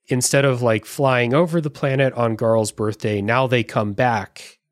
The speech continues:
many years later to visit, and Garl's, like, old now. So, like, and Valir and Zale haven't aged at all 'cause they're gods now, basically. So,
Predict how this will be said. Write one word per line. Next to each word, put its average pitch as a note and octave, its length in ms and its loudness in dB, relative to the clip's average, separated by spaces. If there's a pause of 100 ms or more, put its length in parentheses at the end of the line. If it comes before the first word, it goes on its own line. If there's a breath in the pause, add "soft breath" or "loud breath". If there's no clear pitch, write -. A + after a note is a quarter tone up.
many A#2+ 240 0
years G#2+ 360 -2
later A#2+ 340 0
to - 180 -8
visit, G2+ 480 -2 (300 soft breath)
and G2+ 180 -6
Garl's, A2+ 560 0
like, F#2 280 -10
old A#2 360 -4
now. C#3 380 -2 (340 soft breath)
So, G2 520 0 (120)
like, G#2+ 220 -4
and A#2 180 -4
Valir A#2+ 380 0
and G2+ 100 -2
Zale G#2 280 -2
haven't G2+ 320 -6
aged F#2 340 -10
at G2+ 80 -6
all F#2+ 220 -6
'cause G2 240 -8
they're F#2 140 -4
gods F#2+ 500 -6
now, F2 260 -10
basically. F#2 640 -10 (340)
So, F#2 400 -4